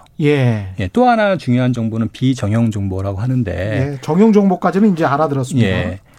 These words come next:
Speaker 1: 예.
Speaker 2: 비정형 정보는 뭐냐면 쉽게 말하면 우리 이제 구글,
Speaker 1: 예.
Speaker 2: 아마 저기 우리 네이버
Speaker 1: 음.
Speaker 2: 이런 데 가서 내가 검색을 하잖아요.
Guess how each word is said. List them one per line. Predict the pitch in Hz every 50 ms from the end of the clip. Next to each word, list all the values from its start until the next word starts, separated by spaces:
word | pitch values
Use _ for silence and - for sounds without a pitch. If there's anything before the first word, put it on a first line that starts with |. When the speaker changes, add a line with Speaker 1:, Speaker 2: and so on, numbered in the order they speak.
| _ -
Speaker 1:
예. | 139
Speaker 2:
비정형 | 139 139 127 131 143 143
정보는 | 135 131 131 123 127 131 123 117
뭐냐면 | 107 101 101 104 104 113 123 147
쉽게 | 147 - - - - 175
말하면 | 156 123 110 110 107 104 123 165 196 220 214
우리 | 202 139 101 95
이제 | 92 - -
구글, | - - 131 127 127 120 92 87 90 - _ _ - _ _ _ _ 160
Speaker 1:
예. | 135 135 135
Speaker 2:
아마 | 117 117 131 131 143 139 -
저기 | - 104 95 92 92
우리 | 98 92 104 101 95 95 101
네이버 | 104 117 147 160 127 101 78 - - - _ - 135
Speaker 1:
음. | 139 143 135 127
Speaker 2:
이런 | 117 127 127 127
데 | 123
가서 | 110 113 107 - - 160 190 220 220 - _ - _ _ _ _ _
내가 | - 107 104 110 104 151 190 226 233 - - - - -
검색을 | - 117 131 147 - 208 190 170 135
하잖아요. | 110 95 95 90 90 92 110 151 185